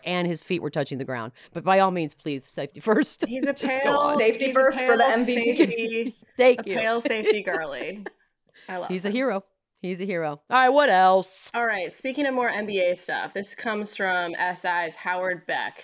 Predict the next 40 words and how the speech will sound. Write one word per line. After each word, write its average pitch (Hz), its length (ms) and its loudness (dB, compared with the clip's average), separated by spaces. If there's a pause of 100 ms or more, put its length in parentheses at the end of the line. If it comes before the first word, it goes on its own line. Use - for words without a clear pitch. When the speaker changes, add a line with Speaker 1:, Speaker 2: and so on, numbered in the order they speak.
Speaker 2:
who, 175 720 -4
uh, - 20 -12
Speaker 1:
Beck. 277 320 2
Speaker 2:
let 302 140 0
us 381 120 -10
all 208 120 -4
know 185 240 -2
that 170 280 -2
N 247 220 -2
B 294 160 -2
A 262 140 0
players 226 460 -6
have 180 180 -10
put 214 160 -6
at 190 100 -6
least 196 220 -6
ninety-five 254 640 -4 (120)
thousand 254 460 -4
dollars 190 560 -2
in 180 140 -10
the 165 80 -6
proverbial 175 520 -4
swear 185 540 0
jar 143 460 -2
this 151 240 -10
year 98 260 -4 (300)
in 196 180 -4
fines, 156 480 -6
which 185 140 -8
is 185 80 -12
more 180 180 -2
than 175 160 -4
any 196 240 -4
season 190 300 -6
in 180 40 -8
the 170 60 -8
last 170 240 -4
two 185 180 -6
decades. 160 640 -8 (380)
Um, 220 240 -4